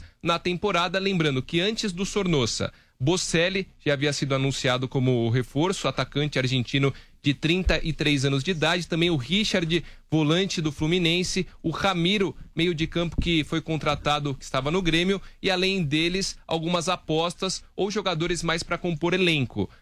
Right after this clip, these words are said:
como o André Luiz, destaque pela Ponte Preta na Série B do Campeonato Brasileiro. O Michel Macedo, que chegou pra ser o reserva do Fagner. O Fagner, no ano passado, em muitas ocasiões, foi convocado pela seleção brasileira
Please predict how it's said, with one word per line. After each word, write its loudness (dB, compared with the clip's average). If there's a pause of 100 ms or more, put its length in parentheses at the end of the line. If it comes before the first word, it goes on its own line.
(100)
como 4
o 2
André 2
Luiz, 2
destaque -2 (160)
pela 0
Ponte -2
Preta -2
na 0
Série 0
B 0
do 0
Campeonato 0
Brasileiro. 2 (160)
O -4
Michel 2
Macedo, -2
que -16
chegou -2
pra 0
ser -2
o 2
reserva 2
do 0
Fagner. 0 (240)
O -6
Fagner, 0
no 0
ano -4
passado, -2 (220)
em 2
muitas 0
ocasiões, -2
foi -4
convocado -4
pela 0
seleção -2
brasileira 2